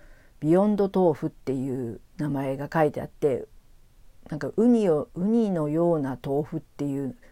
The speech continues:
誰かな、ちょっと間違ったら、間違ってるかもしれないんですけど、えー、見た目はね、見た目っていうか、あの、プリンのカップに入ってて、えー、ウニのような豆腐みたいな感じで、え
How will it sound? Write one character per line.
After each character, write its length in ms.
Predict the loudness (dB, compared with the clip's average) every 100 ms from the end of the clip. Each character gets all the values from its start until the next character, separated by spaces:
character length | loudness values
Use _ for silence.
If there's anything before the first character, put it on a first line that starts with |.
| -12
誰 160 | -6 -4
か 100 | -4
な、 220 | -6 -6 -10 -20 -16
ち 60 | -8
ょ 20 |
っ 20 |
と 60 | -8
間 260 | -4 0
違 20 | 0
っ 40 |
た 160 | -2 -4
ら、 240 | -4 -8 -14 -8
間 220 | 2 4
違 20 |
っ 40 | 4
て 100 | 2
る 60 |
か 100 | 2
も 80 | -2
し 100 | -2
れ 80 | 0
な 100 | 0
い 40 |
ん 40 | -2
で 60 |
す 80 | -6
け 100 | -2
ど、 220 | 2 2 0 -20 -20 -6
え 300 | -2 0 0
ー、 40 | 0
見 120 | 2
た 140 | 6
目 140 | 6 6
は 120 | 4
ね、 180 | 2 2
見 100 | 2
た 100 | 2
目 100 | 4
っ 20 |
て 80 | 2
い 20 |
う 20 |
か、 280 | 0 -2 -6
あ 100 | -10
の、 120 | -8 -4
プ 140 | 0
リ 100 | 2
ン 80 | 0
の 140 | -2
カ 140 | -4 -8
ッ 20 |
プ 180 | -6 -6
に 160 | -6
入 160 | -4 -6
っ 20 |
て 180 | -6 -6
て、 300 | 0 0 -2 -10 -20 -20 -12
え 460 | -8 -4 -4 -4 -8 -4 0
ー、 20 |
ウ 60 |
ニ 100 | 2
の 120 | 2 0
よ 140 | 0
う 20 |
な 120 | -2 -6
豆 240 | -6 -4 -2
腐 280 | 4 4
み 120 | 4 -6
た 100 | -8
い 60 |
な 120 | -8
感 400 | -8 -6 -6 -6
じ 140 | -8 -2
で、 340 | 2 2 2 -8 -20 -20 -20 -20 -12
え 540 | -8 -6 -6 -8 -10